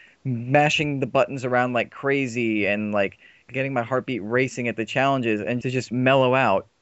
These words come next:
and relax, and there's really no demands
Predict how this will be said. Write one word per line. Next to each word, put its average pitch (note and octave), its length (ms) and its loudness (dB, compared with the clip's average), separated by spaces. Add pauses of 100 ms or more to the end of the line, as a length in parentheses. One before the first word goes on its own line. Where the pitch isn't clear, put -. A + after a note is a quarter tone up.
(580)
and A2 340 -2
relax, A2 720 0
and G#2+ 500 -4
there's A2 260 -2
really A#2+ 280 0
no A#2 260 2
demands A2 800 0